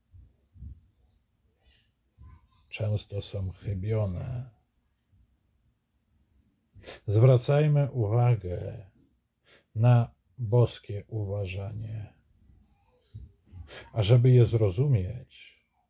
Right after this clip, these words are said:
pokochać i iść za tym boskim uważaniem,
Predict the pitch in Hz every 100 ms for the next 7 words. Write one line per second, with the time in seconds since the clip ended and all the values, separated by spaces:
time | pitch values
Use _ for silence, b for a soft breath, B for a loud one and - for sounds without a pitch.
0 | _ b b - 117 - 131 139 - 139
1 | 139 147 - - - _ _ _ - 127
2 | 117 _ 165 131 - - - - 107 107
3 | 104 - 98 92 98 - - 92 92 -
4 | 95 95 90 82 90 87 80 78 - -